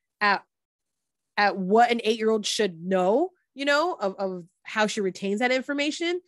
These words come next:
But it's more than what I knew at eight years old, 'cause at eight years old, I had no idea about getting your period or a menstrual cycle or none of that. So, um, you know, again, I invite you to listen to Paulina,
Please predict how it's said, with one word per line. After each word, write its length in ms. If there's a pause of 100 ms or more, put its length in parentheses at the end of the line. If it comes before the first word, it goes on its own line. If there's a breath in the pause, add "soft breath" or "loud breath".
(280 soft breath)
But 500
it's 240
more 280
than 240
what 160
I 100
knew 140
at 80
eight 240
years 180
old, 160
'cause 120
at 180
eight 120
years 180
old, 160
I 100
had 180
no 140
idea 420
about 480
getting 180
your 120
period 560
or 160
a 40
menstrual 300
cycle 340
or 140
none 160
of 60
that. 260
So, 320 (400 soft breath)
um, 480 (640)
you 80
know, 180
again, 240
I 120
invite 260
you 80
to 280
listen 300
to 100
Paulina, 580